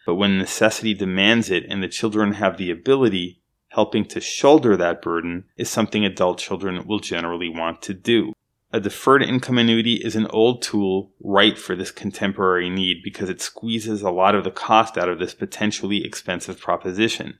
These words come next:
with a long lead time for saving and hence higher guaranteed income. Thanks for listening. If you found this podcast of value, I would be much obliged if you would pass it on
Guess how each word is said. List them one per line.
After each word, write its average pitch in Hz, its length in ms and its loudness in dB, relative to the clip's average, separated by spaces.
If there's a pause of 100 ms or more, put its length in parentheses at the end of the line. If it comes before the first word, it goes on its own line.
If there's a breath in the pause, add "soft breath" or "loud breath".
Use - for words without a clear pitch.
(120)
with 87 180 -2
a 85 60 0
long 92 400 4
lead 107 180 2
time 107 240 0
for 104 140 -6
saving 107 640 0 (180)
and 107 160 4
hence 101 420 0
higher 98 400 4
guaranteed 90 720 -4
income. - 440 -6 (480)
Thanks 110 260 4
for - 160 0
listening. 156 580 2
If - 160 -10
you - 80 -4
found 110 300 2
this 110 140 2
podcast 110 680 0
of 107 120 -4
value, 127 640 2 (120)
I 107 60 -4
would 90 120 -4
be 98 80 0
much 95 260 2
obliged 120 720 4
if 127 160 -6
you 123 60 -2
would 113 180 2
pass - 320 -4
it 117 120 -4
on 95 340 -2